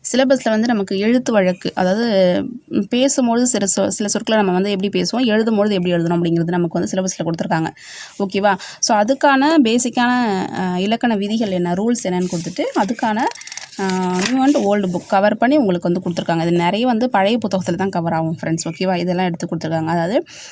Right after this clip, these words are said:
அ, இதெல்லாம் கண்டிப்பா கொஸ்டின் கேட்பாங்க நமக்கு. ஓகேவா? சிலபஸ்ல இருக்கிற, இருக்கக்கூடிய ஒ-, எல்லா டாப்பிக்குமே நீங்க வந்து, அ, இம்பார்ட்டன்ஸ் கொடுத்து படிச்சு வச்சுக்கணும். ஓகேவா? So, இது எல்லாமே நீங்க ஈஸியா வந்து ஒரே இடத்துலயே படிச்சிடலாம். அதுக்கான ப்ரீவியஸ் இயர் கொஸ்டினுமே வந்து உங்களுக்கு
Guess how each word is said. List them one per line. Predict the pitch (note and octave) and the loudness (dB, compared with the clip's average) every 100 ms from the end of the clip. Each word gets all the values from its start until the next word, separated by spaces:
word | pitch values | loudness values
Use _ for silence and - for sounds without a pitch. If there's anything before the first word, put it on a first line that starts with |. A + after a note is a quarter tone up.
| - - | -12 -4
அ, | G#3+ | -2
இதெல்லாம் | G3+ A3 C4 | 0 0 2
கண்டிப்பா | G3+ G#3+ B3+ C4+ | 2 2 2 2
கொஸ்டின் | A3+ G3 F3+ | 2 0 -4
கேட்பாங்க | F3 F3 E3+ | -2 0 2
நமக்கு. | E3+ E3+ D#3+ | 0 0 -4
ஓகேவா? | G3 G3 F#3 - _ _ - - _ _ _ _ _ _ - - | -2 0 -2 -4 _ _ -20 -20 _ _ _ _ _ _ -8 0
சிலபஸ்ல | A#3+ B3 B3 | 2 2 2
இருக்கிற, | G3 F#3 C#4 D4 C#4+ C#4 | 0 -2 -4 -2 -2 -2
இருக்கக்கூடிய | - C#4 G3 | -2 -2 0
ஒ-, | C4+ G3+ F#3 - | 0 2 -2 -2
எல்லா | F#3+ G3 A#3 B3 B3 | -2 0 2 2 2
டாப்பிக்குமே | G#3 A#3+ A3+ G#3+ | 0 0 -2 -2
நீங்க | A#3 F#3+ | 0 0
வந்து, | F#3 G#3+ - - - - - - | 0 0 -2 -8 -18 -18 -20 -4
அ, | G3+ | 0
இம்பார்ட்டன்ஸ் | F#3+ G3+ G#3 A#3 A3+ A3 - | 2 0 2 2 2 0 -2
கொடுத்து | F3+ F3 | -4 0
படிச்சு | C4 F#3 F3 | 2 2 0
வச்சுக்கணும். | E3 E3 E3+ E3 F3 | -4 -4 -2 0 0
ஓகேவா? | F3+ A3 F#3+ E3 - - - - - | 0 0 0 -2 -16 -20 -18 -18 -16
So, | - G3+ | -8 -6
இது | F#3+ | -4
எல்லாமே | G3+ G3+ A#3 | -2 -2 0
நீங்க | G3+ F#3 | -2 0
ஈஸியா | F3+ F3+ G3+ | 0 0 0
வந்து | F3+ G3 E4 - - - | 0 0 -2 -6 -12 -6
ஒரே | G3+ G#3+ A3+ | -2 0 0
இடத்துலயே | F3 - A3+ C#4 | -2 -2 -2 -2
படிச்சிடலாம். | E3 F3 E3 F3+ | -2 -4 -2 -2
அதுக்கான | C4+ C4+ B3 B3+ | 0 0 0 0
ப்ரீவியஸ் | G#3+ G3+ G3 | -2 -2 -4
இயர் | F3 | -4
கொஸ்டினுமே | E3+ E3 F3 G3 | -6 -2 -2 -2
வந்து | G3 E3 F3+ | 0 0 -2
உங்களுக்கு | E3+ E3+ - | -4 -4 -4